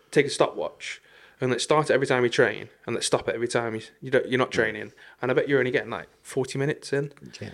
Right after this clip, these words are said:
Speaker 1: And you see some people that they'll go and talk. I know it's a so-, I know it's a social thing for some people, and I'm not saying it's not. And if you go to the gym for be social,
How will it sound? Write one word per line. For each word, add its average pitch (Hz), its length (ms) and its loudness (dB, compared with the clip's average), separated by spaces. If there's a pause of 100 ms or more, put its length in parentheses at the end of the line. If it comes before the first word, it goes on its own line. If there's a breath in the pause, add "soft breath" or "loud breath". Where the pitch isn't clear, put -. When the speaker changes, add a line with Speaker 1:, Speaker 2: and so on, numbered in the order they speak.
(100)
Speaker 1:
And 135 100 0
you 135 60 0
see 151 180 0
some 143 160 2
people 147 240 4
that - 140 0
they'll 123 120 4
go 139 120 6
and 131 120 0
talk. 127 240 6
I 143 60 2
know 175 200 8
it's 156 140 0
a 143 60 -4
so-, - 160 -2
I 135 80 2
know 156 100 6
it's 135 100 4
a 123 60 2
social 113 300 2
thing 107 140 -2
for 113 80 -8
some 107 160 -2
people, 110 400 0
and 110 100 -2
I'm 113 100 -2
not 123 140 -2
saying 117 180 4
it's - 140 -4
not. 107 180 0
And 113 80 0
if - 180 -2
you 147 80 0
go 143 120 8
to 143 100 -4
the 131 80 -4
gym 127 160 4
for - 100 -10
be 120 120 0
social, 101 460 2